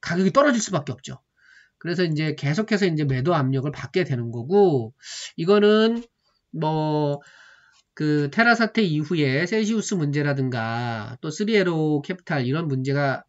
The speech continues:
어, 생기면서 더더욱 가속화되고 있는 그런 상황인 거죠.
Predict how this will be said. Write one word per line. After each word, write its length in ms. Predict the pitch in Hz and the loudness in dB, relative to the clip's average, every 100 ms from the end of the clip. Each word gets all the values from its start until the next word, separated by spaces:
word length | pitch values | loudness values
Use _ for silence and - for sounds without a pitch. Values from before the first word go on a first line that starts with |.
| - | -14
어, 180 | 131 | -14
생기면서 500 | 127 208 240 240 196 165 | -6 -2 0 0 0 -4
더더욱 560 | - 147 160 202 208 | -2 2 6 6 6
가속화되고 640 | - 123 156 - 175 147 131 | -4 -6 -6 -4 -2 -2 -2
있는 420 | 123 113 160 285 - | -4 -6 -6 -8 -12
그런 200 | - 117 | -12 -10
상황인 320 | 143 175 147 | -8 -6 -6
거죠. 420 | 120 165 180 113 | -4 -2 -2 -4